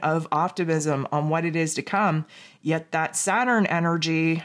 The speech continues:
really raking us through the coals definitely does not feel good. The moon is gonna sextile the true node, though. This is a helpful little interaction because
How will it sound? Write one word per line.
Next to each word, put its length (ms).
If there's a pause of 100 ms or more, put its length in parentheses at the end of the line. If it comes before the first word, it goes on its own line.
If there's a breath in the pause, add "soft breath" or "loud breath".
(120)
really 760
raking 340
us 180
through 200
the 80
coals 480 (100)
definitely 640
does 320
not 240
feel 260
good. 360 (840)
The 140
moon 240
is 80
gonna 220
sextile 640
the 100
true 240
node, 320
though. 260 (380 loud breath)
This 220
is 100
a 80
helpful 800
little 360
interaction 680
because 480